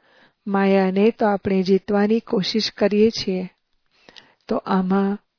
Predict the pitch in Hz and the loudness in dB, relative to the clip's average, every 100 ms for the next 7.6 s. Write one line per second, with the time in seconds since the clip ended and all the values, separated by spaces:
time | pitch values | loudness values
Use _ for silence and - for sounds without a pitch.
0 | - 202 220 233 - 202 196 202 - 208 | 0 6 6 6 2 -2 -2 -4 -4 -4
1 | 190 185 - 185 180 202 185 175 185 226 | -2 -2 -2 -4 0 0 0 0 -4 -4
2 | - 196 185 196 190 190 190 _ _ _ | -2 -4 -2 -4 -6 -8 -10 _ _ _
3 | _ _ _ - 202 196 - 220 196 196 | _ _ _ -6 -2 -2 0 4 4 4
4 | 196 - 196 190 196 185 180 190 190 185 | 0 -2 -2 -2 -4 -4 -2 -2 -4 -4
5 | - 185 196 196 220 214 - _ _ _ | -6 -4 0 2 2 2 -2 _ _ _
6 | _ _ - - 190 196 - 202 190 - | _ _ -14 -4 -2 -2 -2 -2 -4 -4
7 | 190 - 202 - 208 190 | -6 -4 -4 -4 -8 -10